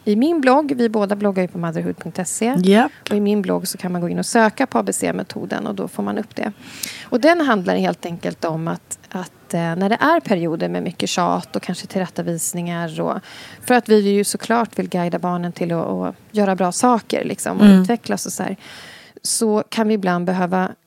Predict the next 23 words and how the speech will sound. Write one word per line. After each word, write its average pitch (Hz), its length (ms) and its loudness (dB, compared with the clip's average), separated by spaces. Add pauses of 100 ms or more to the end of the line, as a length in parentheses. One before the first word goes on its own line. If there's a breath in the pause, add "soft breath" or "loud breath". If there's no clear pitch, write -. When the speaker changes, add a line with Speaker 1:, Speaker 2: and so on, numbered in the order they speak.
(120)
Speaker 1:
minska 220 320 2
ner 311 200 4
på - 140 0
det. - 260 0
För - 120 -2
att 190 140 -2
när 208 80 2
det 202 60 0
blir 269 300 2
mycket 220 300 -2
så 247 120 0
blir 170 280 -2
det - 140 -8
ofta - 260 -6
jobbigt 165 360 -4
för - 260 -6
barnet. 226 640 -2
Och 208 160 -2
det 208 100 2
riskerar 208 680 0
att, - 380 -8
att, - 440 -4
ehm, 180 360 -2